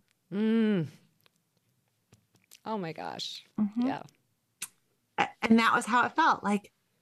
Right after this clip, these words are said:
Speaker 2: it wasn't, "Here's my body." It was, "Oh, here I am."
Speaker 1: Mm.
Speaker 2: In, in my body, around bodies, being a body,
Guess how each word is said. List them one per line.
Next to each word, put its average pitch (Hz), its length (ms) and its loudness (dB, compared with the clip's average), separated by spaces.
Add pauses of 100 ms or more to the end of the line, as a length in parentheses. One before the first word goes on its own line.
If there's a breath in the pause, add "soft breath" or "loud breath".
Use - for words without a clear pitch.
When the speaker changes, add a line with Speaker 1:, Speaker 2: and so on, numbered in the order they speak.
(400)
Speaker 2:
it 226 180 6
wasn't, 262 460 4 (100)
"Here's 214 320 2
my 170 240 -2
body." 190 440 4
It 196 60 0
was, 190 200 -4
"Oh, 220 160 4
here - 580 0
I 196 300 0
am." 135 400 -10 (720)
Speaker 1:
Mm. 143 460 -2
Speaker 2:
In, 269 460 4
in 277 380 2
my 190 240 2
body, 143 640 -2
around 226 800 2
bodies, 151 520 0 (140)
being 220 560 4
a 156 80 -2
body, 127 480 0